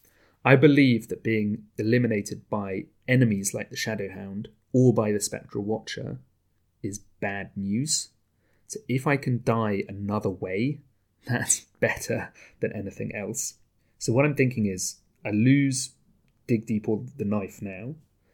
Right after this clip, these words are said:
I investigate with my flashlight charge, one on one, and try and use my lucky to get the clue. And then I investigate again,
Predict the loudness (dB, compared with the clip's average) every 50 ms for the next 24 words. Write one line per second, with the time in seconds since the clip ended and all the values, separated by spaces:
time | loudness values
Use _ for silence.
0 | _ _ _ _ 0 2 2 2 6 6 6 6 6 2 0 0 0 0 0 0
1 | 0 -2 -2 -2 -4 -4 -4 -4 -6 -6 -8 -8 -8 -8 -10 -8 -8 -10 -12 -12
2 | -14 -16 -18 _ _ _ _ _ _ _ _ _ -4 0 4 6 6 6 6 6
3 | 4 4 2 2 2 2 0 -2 -6 -8 -8 -8 -8 -8 -6 -2 0 2 4 4
4 | 2 2 2 0 0 -2 -2 -2 0 0 -2 -2 -4 -10 -10 -10 -10 -14 _ _
5 | _ _ _ _ _ _ _ -14 -8 -6 -2 -2 -2 -2 -4 -8 -10 -6 -4 -2
6 | 0 -2 -2 -4 -8 _ _ _ _ _ _ _ _ _ _ _ _ _ -2 2
7 | 4 6 6 6 6 4 4 4 2 2 2 0 -4 -2 -2 -2 -2 -4 -6 _
8 | 4 4 6 6 4 2 0 -2 -4 -6